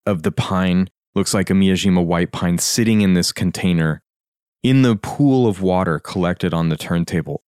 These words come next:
I can't even believe this shot. I can't, I cannot even believe that he was able to capture this shot. The timing of it, the observation, this minute pool of water, this grand tree,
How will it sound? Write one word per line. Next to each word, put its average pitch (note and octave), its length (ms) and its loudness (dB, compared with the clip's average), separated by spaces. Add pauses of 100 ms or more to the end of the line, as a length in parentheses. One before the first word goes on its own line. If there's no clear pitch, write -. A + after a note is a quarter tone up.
(240)
I A2 100 0
can't B2+ 280 0
even G#2+ 260 2
believe E2 380 0
this D#2 140 -6
shot. - 300 -6 (280)
I G#2 80 -2
can't, - 320 -2
I G2+ 80 -2
cannot A2+ 440 0
even F#2 260 2
believe E2 600 -2 (100)
that - 160 -2
he G2 120 -2
was E2+ 200 -2
able D#2+ 220 -4
to - 80 -12
capture - 380 -10
this - 140 -8
shot. - 300 -8 (400)
The G2+ 80 -2
timing G#2 520 2
of G2+ 140 0
it, A2+ 220 -2 (100)
the F#2 400 0
observation, F#2 1040 -2
this F#2+ 220 -2
minute F#2 420 2
pool F#2+ 280 0
of D#2 100 -4
water, E2 360 0
this F2 200 -4
grand F2+ 500 0
tree, E2+ 500 -2